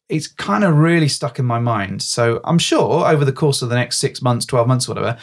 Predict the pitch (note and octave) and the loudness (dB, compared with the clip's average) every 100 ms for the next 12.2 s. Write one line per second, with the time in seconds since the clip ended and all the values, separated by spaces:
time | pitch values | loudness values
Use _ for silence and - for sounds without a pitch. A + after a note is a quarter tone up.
0 | - - F3+ E3+ C#3 D3+ C#3 - B2+ B2+ | -18 -18 -6 0 4 4 2 0 0 2
1 | B2+ G#2+ A2 - A#2+ B2+ A#2+ A#2 A2+ - | 2 0 -2 -4 -2 2 2 2 0 -8
2 | - - - D3 B2 B2 A#2 G#2+ A2 G#2 | -14 -6 -2 0 0 2 0 0 -6 -6
3 | A#2 D3 D3+ G2 G2 C3 - - _ _ | -4 0 -2 -2 -2 -2 -2 -16 _ _
4 | _ _ D3 - - - C#3 D3 E3+ D3 | _ _ 0 0 -2 -2 2 4 4 2
5 | A#2 B2+ C3+ B2+ - - B2+ B2 A#2+ A#2+ | 4 4 4 2 -2 -2 -2 0 0 0
6 | B2 - B2+ A2+ - A2+ A#2 - _ - | -2 -2 -2 0 -2 -2 -2 -4 _ -10
7 | C3+ D3+ C3 A#2 G#2+ - - - - - | -4 0 2 2 0 -6 -16 -12 -10 -6
8 | - - F3 D#3+ C#3+ B2+ - _ _ _ | -4 -2 0 2 2 -2 -8 _ _ _
9 | - E3+ C3+ B2 B2+ B2 - B2+ A#2+ C3 | 0 2 4 2 -2 -4 -4 -4 -2 -2
10 | A#2+ - C#3+ A#2+ - A#2 A#2 A2+ - D3+ | -4 0 0 0 0 2 2 0 -4 0
11 | C3+ A#2+ A#2 A2+ A#2+ G2+ A#2+ G2+ - G#2+ | 2 4 2 2 2 2 -2 -4 -4 -4
12 | G#2 | -4